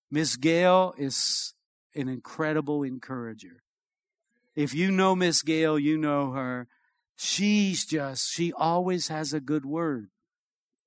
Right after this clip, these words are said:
She always has a word of encouragement. She always has a smile. And I'm telling you, when I see Miss Gail, I want to go talk to her. Amen. I hear that voice,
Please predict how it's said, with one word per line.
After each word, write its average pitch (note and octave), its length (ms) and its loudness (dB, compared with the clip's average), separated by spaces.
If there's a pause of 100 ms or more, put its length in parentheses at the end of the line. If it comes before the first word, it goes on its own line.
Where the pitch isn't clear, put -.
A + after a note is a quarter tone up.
She F#3 320 -4 (120)
always F3 480 0
has D#3+ 180 -6
a D#3 80 -2
word D3+ 280 -2
of C#3+ 100 -4
encouragement. C#3+ 800 -8 (560)
She F#3 260 -2
always F#3 600 2
has E3+ 280 -4
a E3 80 -4
smile. D#3 640 -4 (380)
And C3 140 -4
I'm E3+ 140 2
telling D#3+ 220 -2
you, C#3+ 40 0
when C#3+ 100 0
I D#3+ 100 2
see F3 220 4
Miss D3 240 -4
Gail, C#3 400 -2
I C3 60 0
want F3+ 160 2
to D3+ 60 0
go C3+ 120 -2
talk D3 380 -2
to B2 80 -12
her. A#2 360 -8 (1300)
Amen. E3+ 540 2 (280)
I C#3 140 0
hear F#3 220 6
that F#3+ 180 8
voice, F#3+ 600 2